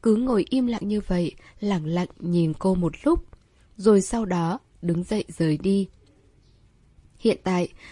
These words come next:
hắn cũng không còn cách nào khác, đành phải dây dưa với cô từng chút, từng chút như thế này, lôi kéo sự chú ý của cô, cho đến khi cô thấy mệt mỏi, phải thỏa hiệp, hoặc bản thân mình không còn hứng thú nữa thì thôi. Thật ra chuyện này rất vô vị,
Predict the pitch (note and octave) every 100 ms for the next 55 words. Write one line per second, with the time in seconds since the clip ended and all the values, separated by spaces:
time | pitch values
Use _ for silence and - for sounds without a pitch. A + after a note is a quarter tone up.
0 | - G#3+ G3 A#3 G#3 D4 C4 F#3+ E3 C4+
1 | G#3+ D#3+ - C4+ F4 - - - A#3+ G#3+
2 | A3 F3 F3+ B3+ A#3 B3+ A3+ F3 - G#3
3 | G3+ - F#3 D#3 - B3+ D4 - - G#3
4 | E3+ D3+ B3+ C#4+ G#3+ G3 A#3 G3 D#3+ D#3
5 | D3 _ - - - C#4 C4+ G#3 F#3 -
6 | - - G#3 F3+ F#3+ - F3+ - G3 G3
7 | F#3+ - - - C#4 A#3+ G#3+ - A#3+ A3+
8 | - A#3 F#3+ F#3 A3 G#3+ F3+ F3 D#3 D#3
9 | - - - F#3 E3 - G3 D3+ E3+ E3+
10 | E3+ - - - - A#3+ A3 F#3 B3+ B3
11 | G3+ E3 D#3 - - - A3 - F3+ D#3+
12 | - F3 F#3+ F#3 F3+ G#3 C4+ B3 E3+ F#3
13 | F#3+ F#3 - - - - - - - -
14 | A3+ - G3 F#3 F#3 E3+ D#3+ D#3+ - C#4+
15 | - G#3 F#3 G3 F#3